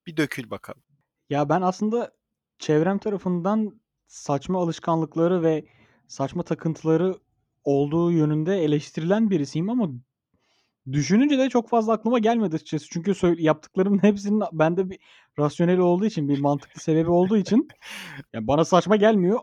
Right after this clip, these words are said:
Speaker 2: ama benim bile kendimde çözümünü bulamadığım, neden yaptığım hakkında fikrim olmayan birkaç noktam var.
Speaker 1: Hadi.
Speaker 2: Şimdi onlardan başlayayım.
Speaker 1: Başla bakalım.
Speaker 2: Aslında ilkindi-, ilki, eee, böyle bir takıntı veya bir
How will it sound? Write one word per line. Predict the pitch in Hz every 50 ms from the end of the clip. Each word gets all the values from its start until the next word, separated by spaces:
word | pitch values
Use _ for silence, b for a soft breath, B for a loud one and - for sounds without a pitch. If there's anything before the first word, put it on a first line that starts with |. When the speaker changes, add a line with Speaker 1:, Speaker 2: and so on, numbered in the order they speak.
| - _ -
Speaker 2:
ama | 143 160 208 233 185
benim | 160 156 170 226 247 240 208
bile | 175 165 160 151
kendimde | 147 175 156 160 165 170 165 170 175 175 202 196
çözümünü | - - 165 160 160 180 180 180 185 185 185 185 170 156
bulamadığım, | 147 151 160 175 180 165 147 139 143 156 233 - _ _ _ _ _ _ _ _ _
neden | 143 143 156 175 175
yaptığım | 175 170 165 - - 170 170 170
hakkında | 165 160 - 170 170 170
fikrim | 170 - 175 - - 180
olmayan | 185 180 170 151 170 220 247 220
birkaç | 190 - 180 - -
noktam | 151 143 - - 220 214 190
var. | 170 139 113 - _ _ - - - - - _ _ _ _ _ _
Speaker 1:
Hadi. | - - -
Speaker 2:
Şimdi | - 165
onlardan | 170 185 190 180 156 147 147 185 214 202
başlayayım. | 185 - 160 - - 147 123 101 - _ _ _ -
Speaker 1:
Başla | - 120 113 - - 110 104
bakalım. | 107 - - - 107 107 107 _ _ _ _ _ _ _ _ _ _ _ _ _ _ _ _ _ _ -
Speaker 2:
Aslında | 135 151 - - 220 254 302 294
ilkindi-, | - 202 196 190 190 - 233 240 247 277 285 254 180 _ _ _ _ -
ilki, | 185 180 175 - 262 277 262 - - _ _
eee, | 139 139 135 135 135 135 135 135
böyle | 147 151 156 160 156 151
bir | 170 170 170 - _ _ _ _ _ _ _ _ _ _ _ _ _
takıntı | - - 160 - - 180 185 180 185 - 226 240 226 202
veya | 185 175 170 160 160 151
bir | 160 165 160